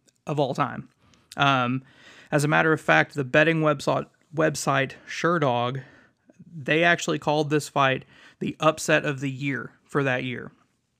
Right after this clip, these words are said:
Um, it's a fight that when, so a brief history of my relationship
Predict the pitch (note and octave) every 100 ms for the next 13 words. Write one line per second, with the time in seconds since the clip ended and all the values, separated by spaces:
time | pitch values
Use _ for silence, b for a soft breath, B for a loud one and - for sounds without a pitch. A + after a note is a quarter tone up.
0 | _ _ _ _ _ _ _ - - D#3+
1 | D#3 C3 B2+ C3+ - b b b b b
2 | b b b b b b b b b _
3 | _ _ _ _ _ _ - F3 D#3 E3
4 | C#3+ - G3+ A3 D#3+ F3+ D#3+ D#3 D3+ B
5 | B B B B _ _ _ _ _ _
6 | _ _ - D#3+ F3+ E3+ D#3+ - B B
7 | B B - - F3+ E3+ _ _ - D#3
8 | C#3 G3+ G3 D#3+ D3+ - C3 B2+ C3 -
9 | B B - C#3+ C#3 B2+ B2 - - -
10 | C#3+ C#3 C#3 B2 - _ _ _ _ _
11 | - D#3 D3+ D3+ D3 C#3+ C3+ C#3